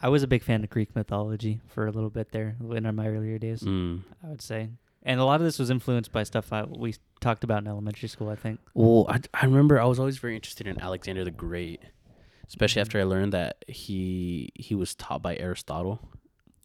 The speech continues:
Speaker 1: Oh, I didn't know that. So
Speaker 2: Yeah,
Speaker 1: that's
Speaker 2: he was
Speaker 1: kinda
Speaker 2: one of Aristotle's students.
Speaker 1: See, and that's crazy because I would put them in a different timeline.
Speaker 2: Right.
Speaker 1: <laughs> Yeah, it's like,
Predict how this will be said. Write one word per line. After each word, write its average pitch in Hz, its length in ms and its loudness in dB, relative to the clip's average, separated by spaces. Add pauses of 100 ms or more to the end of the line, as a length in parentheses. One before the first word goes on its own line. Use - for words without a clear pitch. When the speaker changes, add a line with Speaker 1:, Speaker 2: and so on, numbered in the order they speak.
(680)
Speaker 1:
Oh, 113 80 -2
I 104 60 -4
didn't 104 120 -6
know 98 120 -6
that. 107 280 -6
So 104 60 2
Speaker 2:
Yeah, 90 180 4
Speaker 1:
that's - 180 -8
Speaker 2:
he 117 120 8
was 117 100 6
Speaker 1:
kinda 107 60 2
Speaker 2:
one 110 100 6
of 104 80 0
Aristotle's 92 460 0
students. - 400 -6 (1200)
Speaker 1:
See, - 380 -6
and 131 100 -2
that's 135 140 -4
crazy 151 260 -4
because 120 240 -8
I 117 80 -2
would 120 160 -6
put 123 160 -8
them 117 160 -8
in 113 140 -6
a 107 100 -8
different 110 340 -6
timeline. 104 460 -8
Speaker 2:
Right. 101 460 6 (140)
Speaker 1:
<laughs> 131 180 -14
Yeah, 120 300 -4
it's 104 180 -14
like, 113 220 -10